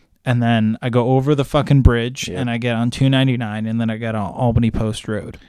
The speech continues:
Speaker 2: Wow, that's the only one I didn't say was two ninety-nine. Fuck.
Speaker 1: I get on
Speaker 2: Oh,
Speaker 1: Albany
Speaker 2: wait.
Speaker 1: Post Road,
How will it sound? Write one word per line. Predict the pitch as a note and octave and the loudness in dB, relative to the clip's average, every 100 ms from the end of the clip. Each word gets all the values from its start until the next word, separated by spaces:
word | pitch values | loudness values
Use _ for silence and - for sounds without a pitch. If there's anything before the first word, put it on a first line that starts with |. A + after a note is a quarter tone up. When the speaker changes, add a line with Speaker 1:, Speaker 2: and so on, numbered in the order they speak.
| - | -10
Speaker 2:
Wow, | G2+ G2 F2+ | -6 -4 -4
that's | G2+ - | -8 -6
the | G#2+ | -4
only | G2 | -2
one | F#2 | -4
I | E2+ | -6
didn't | D#2+ D#2+ | -8 -10
say | - D#2+ D#2+ D#2 _ - _ _ | -10 -12 -12 -14 _ -20 _ _
was | - | -20
two | - E2 | -14 -10
ninety-nine. | D#2+ D2+ D#2 D#2 D#2 - - _ - _ _ _ _ _ - _ _ _ - - | -10 -10 -10 -10 -12 -16 -20 _ -20 _ _ _ _ _ -20 _ _ _ -20 -16
Fuck. | - D#2+ E2 | -10 -10 -4
Speaker 1:
I | C3 | 2
get | A#2 A2+ | 6 6
on | A#2 | 6
Speaker 2:
Oh, | |
Speaker 1:
Albany | B2 A#2+ C#3 | 6 6 6
Speaker 2:
wait. | C3+ | 6
Speaker 1:
Post | D3 C#3+ - | 4 4 0
Road, | B2 A#2+ | 0 0